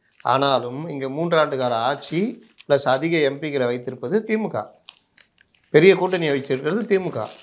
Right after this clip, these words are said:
இவங்க யாருடைய ஓட்டு வேணும்னா ஆன்டி டி எம் கே ஓட்டு தான் இவங்களுக்கு உழும்.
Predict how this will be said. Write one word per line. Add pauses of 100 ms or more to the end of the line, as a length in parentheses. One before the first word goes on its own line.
(480)
இவங்க
யாருடைய
ஓட்டு
வேணும்னா
ஆன்டி
டி
எம்
கே
ஓட்டு
தான்
இவங்களுக்கு
உழும்.